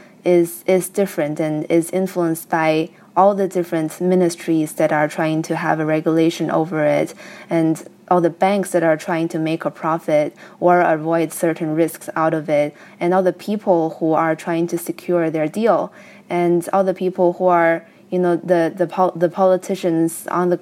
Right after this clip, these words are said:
um, in the recipient country that is trying to, you know, win is, uh, his, his or her, um, political, um,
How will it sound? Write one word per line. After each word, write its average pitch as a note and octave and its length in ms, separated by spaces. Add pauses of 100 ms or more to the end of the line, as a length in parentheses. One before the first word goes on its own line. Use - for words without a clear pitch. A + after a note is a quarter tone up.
(140)
um, D#3+ 360
in G#3+ 240
the G3 140
recipient F3 540
country E3 380
that D#3 440 (260)
is E3 160
trying G#3 360
to, E3+ 420 (260)
you F3 80
know, F3 160
win F#3 460
is, - 480
uh, - 120
his, F#3 320
his A3+ 240
or F#3+ 160
her, F3 440 (340)
um, E3 240
political, E3 880 (760)
um, E3+ 420